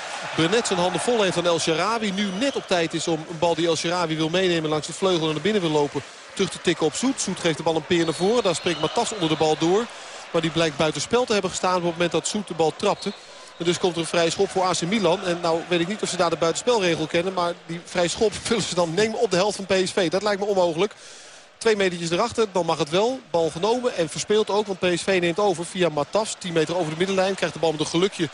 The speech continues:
namelijk tegen zich aangespeeld mee. Ter hoogte van de middenlijn aan de andere kant van het veld wint Park dan een kopduel. En zo komt er even weer wat rust aan de bal. In ieder geval ligt de bal nu op de grond en aan de voeten van Schaars.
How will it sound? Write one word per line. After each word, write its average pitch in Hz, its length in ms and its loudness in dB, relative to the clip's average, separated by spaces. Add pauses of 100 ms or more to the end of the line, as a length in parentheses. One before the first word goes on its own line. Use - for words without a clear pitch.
(360)
namelijk 160 360 0
tegen 156 220 2
zich 147 120 0
aangespeeld 170 540 0
mee. 170 300 2
Ter 180 100 -2
hoogte 170 220 0
van 147 240 0 (220)
de 165 80 -10
middenlijn 170 320 2
aan 151 60 0
de 156 60 -4
andere 240 220 2
kant 175 140 0
van 175 80 -2
het 160 100 -4
veld 156 200 0
wint 156 200 0
Park 233 220 0
dan 175 100 2
een 151 100 0
kopduel. 196 400 0
En 190 60 0
zo 165 100 -2
komt 170 180 -2
er 185 80 -2
even 175 180 -2
weer 160 120 2
wat 139 80 -6
rust 180 240 0
aan 196 60 0
de 165 60 -4
bal. 151 200 4
In 208 80 -2 (200)
ieder - 140 -6
geval 156 160 2
ligt 156 120 2
de 156 60 0
bal 175 160 0
nu 165 80 0
op 156 100 -2
de 151 80 -6
grond 180 220 0
en 190 100 2
aan 175 80 2
de 160 60 -8
voeten 196 200 -4
van 185 120 -2
Schaars. 110 380 -2